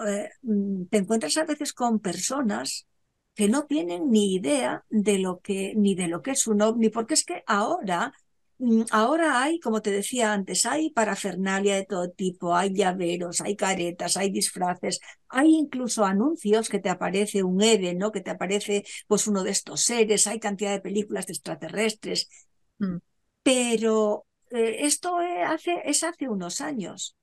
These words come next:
Speaker 1: Eh, hace unos años, por ejemplo, en los años ochenta, estoy busca-, mira, en los años ochenta, Booth Hopkins, pues,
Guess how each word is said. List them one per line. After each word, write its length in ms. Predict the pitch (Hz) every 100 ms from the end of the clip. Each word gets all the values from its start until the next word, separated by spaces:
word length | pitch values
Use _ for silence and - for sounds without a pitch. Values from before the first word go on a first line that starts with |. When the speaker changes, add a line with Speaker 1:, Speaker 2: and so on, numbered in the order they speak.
| -
Speaker 1:
Eh, 160 | 262 -
hace 200 | 311 294
unos 300 | 233 185 -
años, 320 | 285 220 208
por 160 | - 202
ejemplo, 580 | 196 233 311 330 349 370 - _ _ _ _ _ _ _ _ _ _ _ _ _ _
en 180 | 254 220
los 220 | 214 196
años 800 | 208 247 311 330 330 320 320 - -
ochenta, 800 | 320 320 349 349 220 214 269 - _ _ _ _ _ _
estoy 240 | 185 220
busca-, 260 | 254 262 -
mira, 280 | 196 196 175 226
en 120 | 220
los 140 | 220
años 260 | 285 370 349
ochenta, 640 | 320 - 285 240 208 190 - _ _ _ -
Booth 300 | 226 339 -
Hopkins, 640 | 277 - 220 233 302 - _ -
pues, 560 | 214 202 185 185 -